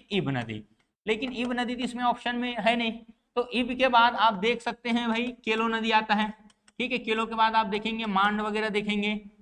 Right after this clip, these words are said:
ठीक है, मांड वगैरह के बाद आपको आगे अगर बढ़ेंगे तो बोरई वगैरह दिखेगा, ठीक है, तो केलो, मांड, बोरई और उसके बाद दिखेगा कौन? हसदेव, ठीक है, तो केलो के बाद आता है मांड, मांड के बाद बोरई, बोरई के बाद हसदो, आपको अंतिम रूप से दिखेगा हसदो,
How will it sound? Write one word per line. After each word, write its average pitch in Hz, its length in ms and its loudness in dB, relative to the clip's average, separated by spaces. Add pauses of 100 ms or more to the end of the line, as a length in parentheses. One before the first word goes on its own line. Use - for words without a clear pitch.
(160)
ठीक 247 160 -2
है, 202 120 0
मांड 202 360 4
वगैरह 226 300 -2
के 220 120 -8
बाद 220 220 4
आपको 220 340 6
आगे 190 360 2
अगर 214 240 2
बढ़ेंगे 196 380 0
तो 214 100 0
बोरई 208 240 4
वगैरह 214 300 2
दिखेगा, 202 400 4 (460)
ठीक 254 160 2
है, 240 60 6
तो 214 100 0
केलो, 214 400 4
मांड, 214 340 2
बोरई 202 340 6
और 202 180 6
उसके 214 220 0
बाद 208 160 4
दिखेगा 196 380 4
कौन? 202 260 2 (220)
हसदेव, 139 480 4 (600)
ठीक 240 140 2
है, 294 160 6
तो 302 120 -10
केलो 208 320 0
के 226 100 -4
बाद 220 200 2
आता 220 200 0
है 196 140 0
मांड, 202 360 2 (120)
मांड 196 260 0
के 208 80 -2
बाद 202 220 4
बोरई, 185 280 4
बोरई 185 260 4
के 185 120 -2
बाद 175 280 0
हसदो, 147 440 2 (240)
आपको 175 260 0
अंतिम 190 380 -4
रूप 214 140 -2
से 214 140 -2
दिखेगा 196 380 4
हसदो, 170 380 2